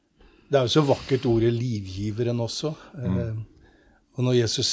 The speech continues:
Speaker 1: sier akkurat det, like før han selv går i døden, «Jeg lever, og dere skal leve.» Altså, det er med tanke på sin egen død. De blir engstelige, «La ikke hjertet bli grepet av angst.» Jo, jeg,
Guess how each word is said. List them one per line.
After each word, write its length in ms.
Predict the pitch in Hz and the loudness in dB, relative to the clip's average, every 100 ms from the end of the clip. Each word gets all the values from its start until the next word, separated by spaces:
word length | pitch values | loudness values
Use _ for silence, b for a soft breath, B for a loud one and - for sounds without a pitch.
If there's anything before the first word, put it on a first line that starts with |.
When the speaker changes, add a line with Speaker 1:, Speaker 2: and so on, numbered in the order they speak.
| - | -2
Speaker 1:
sier 420 | 120 104 110 117 | -4 -4 -2 -2
akkurat 360 | 110 120 117 110 | -4 -4 -6 -4
det, 120 | 127 | -6
like 260 | 113 110 113 | -4 -6 -6
før 200 | 113 110 | -4 -4
han 80 | 107 | -2
selv 340 | - 113 104 107 | -4 -6 -8 -6
går 220 | 107 107 | -6 -6
i 20 | 107 | -6
døden, 400 | 107 101 123 107 b b b b b _ | -6 -6 -6 -10 b b b b b _
«Jeg 380 | 113 107 113 117 | -6 -2 -2 -2
lever, 480 | 113 107 104 190 175 - _ _ | -4 -6 -4 -6 -6 -14 _ _
og 140 | 143 117 | -10 -4
dere 240 | 131 95 | -4 -4
skal 400 | 101 - 120 113 117 | -4 -4 -6 -6 -4
leve.» 360 | 123 104 151 - _ _ _ _ | -4 -4 -6 -8 _ _ _ _
Altså, 200 | 127 117 | -8 -6
det 120 | 110 | -4
er 60 | 110 | -2
med 80 | 131 | -4
tanke 320 | 147 139 - 110 | -2 -4 -4 -8
på 140 | 120 | -6
sin 220 | 110 127 | -4 0
egen 300 | 139 95 110 107 | 0 0 -6 -4
død. 280 | 135 160 131 135 b b 120 | -4 -4 -8 -16 b b -6
De 120 | 123 | -4
blir 220 | 113 151 | 0 2
engstelige, 460 | 143 - 113 131 143 | 2 -2 -2 0 2
«La 120 | 117 | 0
ikke 160 | 110 135 | -2 0
hjertet 240 | 127 123 | 0 -2
bli 120 | 110 120 | -6 -2
grepet 340 | 120 104 110 | -2 -4 -4
av 120 | 120 113 | 0 0
angst.» 300 | 135 143 - _ _ _ _ _ - _ - | 0 -6 -14 _ _ _ _ _ -20 _ -6
Jo, 280 | 113 135 | -2 -2
jeg, 300 | 160 127 117 | -2 -6 -6